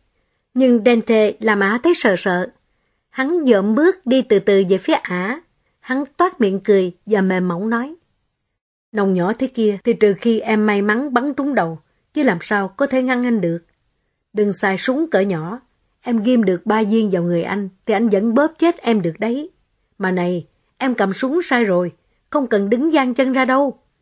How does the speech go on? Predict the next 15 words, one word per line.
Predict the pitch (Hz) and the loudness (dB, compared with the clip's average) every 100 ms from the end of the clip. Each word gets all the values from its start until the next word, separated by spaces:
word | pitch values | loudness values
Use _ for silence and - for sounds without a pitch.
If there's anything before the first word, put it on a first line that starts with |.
| - | -4
trông | 202 190 | -2 0
mất | 233 240 - | -2 -4 -4
thẩm | 196 220 | 0 0
mỹ | 180 | 0
lắm. | 220 240 339 _ _ _ _ _ _ - | -2 -4 -10 _ _ _ _ _ _ -2
Cộng | 226 226 | 0 2
thêm | 269 247 | 0 2
may | 262 | 2
mắn | 262 339 277 | 0 0 0
vào | 190 180 - _ - | 0 -2 -8 _ -8
thì | 254 | -2
cũng | 262 262 | -2 0
không | 262 220 | -2 -2
thể | 180 | -4
trúng. | 196 240 320 | -4 -6 -6